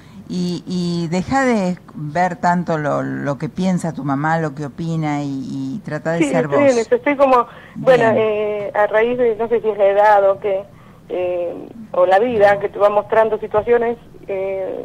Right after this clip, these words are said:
Speaker 2: viste cuando decís, bueno, lo que me queda lo voy a vivir, como, voy a tratar de vivirlo como si fuera el último día de mi vida y voy a hacer, digo, ya, digo, viví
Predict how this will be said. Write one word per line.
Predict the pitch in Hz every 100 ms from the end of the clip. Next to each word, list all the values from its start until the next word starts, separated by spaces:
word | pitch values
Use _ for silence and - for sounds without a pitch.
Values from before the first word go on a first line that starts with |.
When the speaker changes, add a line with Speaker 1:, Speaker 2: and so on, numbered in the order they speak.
| -
Speaker 2:
viste | 247
cuando | 240 214
decís, | 208 240
bueno, | 233 220 214
lo | 214
que | 233
me | 233
queda | 226 302 302
lo | 226
voy | 233
a |
vivir, | 233 233 247
como, | 226 180
voy | 233
a | 247
tratar | 233 254 269
de | 254
vivirlo | 233 254 247
como | 220 208
si | 208
fuera | 202 226
el | 214
último | 220 226 - 214 208
día | 208 226
de | 214
mi | 214
vida | 226 233 240 262 - - - - -
y | 202 190 185 180
voy | 190 202
a |
hacer, | 202 208 208 208 - - - 202
digo, | 214 208
ya, | 277 269 254 - - - - -
digo, | 196 190
viví | 196 214 240